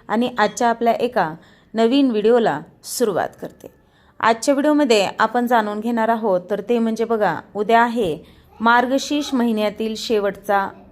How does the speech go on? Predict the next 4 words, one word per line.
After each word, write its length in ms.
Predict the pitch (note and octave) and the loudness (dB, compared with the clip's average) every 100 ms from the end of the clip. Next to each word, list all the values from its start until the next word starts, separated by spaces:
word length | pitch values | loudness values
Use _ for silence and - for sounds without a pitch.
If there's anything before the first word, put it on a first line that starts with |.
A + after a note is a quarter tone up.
| F#3+ | -2
गुरुवार. 340 | G#3+ F3+ B2 - - - _ _ - - | 0 0 -4 -8 -20 -20 _ _ -20 0
तर 100 | C4+ | 2
मग 320 | C#4 D4+ B3 G#3 - - | 4 6 4 2 -2 0
आपल्याला 680 | A3+ A#3+ B3+ C#4+ A3 D#3+ | 0 0 0 2 0 -2